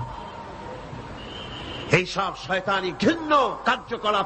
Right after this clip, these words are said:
থেকে বিরত থাকো। শয়তান চায় মদ এবং জুয়ার মাধ্যমে তোমাদেরকে আল্লাহর জিকির স্মরণ থেকে গাফিল করে দিতে, তোমাদের পারস্পরিক, তোমাদের মধ্যে শত্রুতা বৃদ্ধি করে দিতে চায়।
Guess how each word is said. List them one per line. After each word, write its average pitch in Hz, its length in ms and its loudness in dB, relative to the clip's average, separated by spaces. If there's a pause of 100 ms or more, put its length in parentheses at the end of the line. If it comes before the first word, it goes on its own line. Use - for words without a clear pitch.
থেকে 175 240 4
বিরত 175 300 6
থাকো। 139 380 4 (1400)
শয়তান 240 460 4
চায় 240 400 2 (760)
মদ 247 320 8
এবং 254 220 4
জুয়ার 262 360 8
মাধ্যমে 294 540 4 (680)
তোমাদেরকে 311 540 8
আল্লাহর 269 400 8 (100)
জিকির 349 600 6
স্মরণ 269 460 6
থেকে 220 260 4
গাফিল 320 440 6
করে 277 220 8
দিতে, 202 300 4 (520)
তোমাদের 214 340 6
পারস্পরিক, 220 600 4 (480)
তোমাদের 214 340 6
মধ্যে 202 280 2
শত্রুতা 220 540 4
বৃদ্ধি 214 340 0
করে 208 200 6
দিতে 196 200 6
চায়। 175 360 6